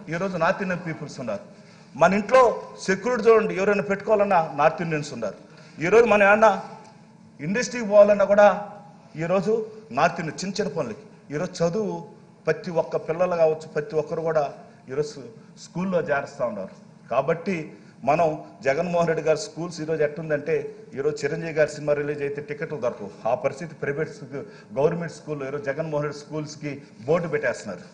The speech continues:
ఏమని? సీట్ ఈరోజు full అయిపోయింది, ఎక్కువ సీట్లు అయిపోయినాయి, నెక్స్ట్ మళ్ళీ ఇస్తామని చెప్పి. ఎప్పుడు లేదు దేశ చరిత్ర, రాష్ట్ర చరిత్రలో గవర్నమెంట్ స్కూల్కి ఇంత,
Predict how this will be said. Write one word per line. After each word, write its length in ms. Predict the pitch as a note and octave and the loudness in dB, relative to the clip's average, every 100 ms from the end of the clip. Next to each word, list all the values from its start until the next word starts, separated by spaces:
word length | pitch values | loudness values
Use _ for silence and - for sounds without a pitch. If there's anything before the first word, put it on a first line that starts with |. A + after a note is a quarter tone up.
| - - - - - - C3 | -20 -20 -20 -20 -20 -10 0
ఏమని? 340 | D3+ D3+ E3 | 2 2 -2
సీట్ 540 | F3+ - D#3+ D3+ C#3+ - - - A#2+ | -6 -8 -6 -4 -6 -10 -20 -20 -8
ఈరోజు 360 | C#3+ D3+ A#2+ - - | -4 -2 -4 -8 -6
full 160 | E3 | 0
అయిపోయింది, 540 | D#3+ D#3 C#3 C#3 D#3+ - - - - - | 0 -2 -6 -6 -10 -12 -20 -20 -20 -10
ఎక్కువ 520 | C3+ - E3+ C#3+ B2+ - - - | -8 0 4 4 2 -10 -18 -12
సీట్లు 340 | D3+ D3+ D3+ | -8 -6 -2
అయిపోయినాయి, 460 | C#3 C#3+ C3+ D#3 - - - | -4 -2 -4 -6 -10 -20 -12
నెక్స్ట్ 240 | A#2+ C3 C#3 | -8 -8 -4
మళ్ళీ 320 | C#3 D3+ A#2 - - - | -2 -2 -4 -8 -18 -16
ఇస్తామని 360 | - D3 B2 | -4 -2 -2
చెప్పి. 260 | G#2+ - - - - - A3 | -6 -12 -18 -20 -20 -10 -8
ఎప్పుడు 240 | - A3 | -6 0
లేదు 240 | A3 G#3+ - - - - - | 4 4 2 -8 -16 -20 -10
దేశ 240 | C3+ E3 E3 D#3+ | -6 -4 -4 -4
చరిత్ర, 240 | D#3+ - D#3 | -4 -4 -4
రాష్ట్ర 320 | D3 D#3 D#3 D3+ | -2 -4 -6 -8
చరిత్రలో 500 | D3 D#3+ D3+ D3+ - - - - G#2+ | -6 -4 0 -2 -4 -14 -20 -16 -2
గవర్నమెంట్ 440 | A#2+ F3 G3+ G3+ F#3+ | 0 2 0 -2 -4
స్కూల్కి 460 | - E3+ E3 D3 | -8 -10 -10 -8
ఇంత, 240 | D3 D3+ | -8 -4